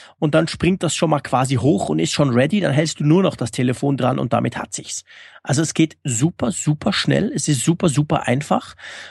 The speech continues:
und mit der Uhr ist es sogar noch einfacher, die hältst du wirklich auch einfach dran und damit hat sich's dann, weil die Uhr merkt ja auch, dass du sie trägst. Du musst dann einen Code hinterlegen, das hatte ich schon vorher.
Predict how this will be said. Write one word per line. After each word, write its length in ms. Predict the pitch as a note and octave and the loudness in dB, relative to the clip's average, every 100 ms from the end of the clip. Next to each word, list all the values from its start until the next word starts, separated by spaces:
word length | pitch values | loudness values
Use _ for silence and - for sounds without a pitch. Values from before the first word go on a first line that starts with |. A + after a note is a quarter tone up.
| - | -6
und 120 | - | 4
mit 160 | D#3+ D#3 | 4 4
der 100 | C#3 | 2
Uhr 180 | D3+ F#3 | 4 2
ist 140 | F3 | 0
es 80 | F3 | -4
sogar 220 | E3 D#3 | -2 0
noch 200 | E3 E3+ | 0 -2
einfacher, 480 | - A#2+ - A2 A#2+ | -4 -8 -6 -6 -4
die 120 | B2 | 0
hältst 240 | C3+ E3 - | 0 0 0
du 60 | |
wirklich 260 | C3+ D#3 D3 | 0 -2 -6
auch 120 | - | -8
einfach 320 | - - - - | -8 -6 -8 -8
dran 320 | - - - | -6 -6 -8
und 200 | - - | -8 0
damit 240 | E3 - | 0 0
hat 120 | D3 | -2
sich's 240 | - E3+ - | 2 2 2
dann, 280 | F#2 B2 - - - - - - | 2 2 0 -8 -16 -16 -16 0
weil 140 | C3 B2 | 4 6
die 60 | |
Uhr 140 | E3 C#3 | 6 4
merkt 260 | C#3 - | 2 2
ja 80 | C#3+ | 0
auch, 120 | C#3+ | 0
dass 160 | B2+ A#2+ | -2 -2
du 120 | B2+ | -2
sie 160 | A#2 A#2 | -2 -2
trägst. 540 | B2+ E3 - - - _ - | 2 0 -2 -12 -16 _ -4
Du 80 | C#3+ | 0
musst 180 | D3 | 2
dann 100 | C3 A#2 | 2 0
einen 140 | A#2 | -2
Code 300 | C3+ D3+ F#3 | 2 2 2
hinterlegen, 540 | G3+ G3+ F#3 F#3 A3 | 0 2 2 2 0
das 180 | G3+ - | -4 -2
hatte 140 | - F#3+ | -2 -2
ich 80 | |
schon 160 | - G3 | 0 -2
vorher. 420 | - - F3 A3+ | 0 2 2 0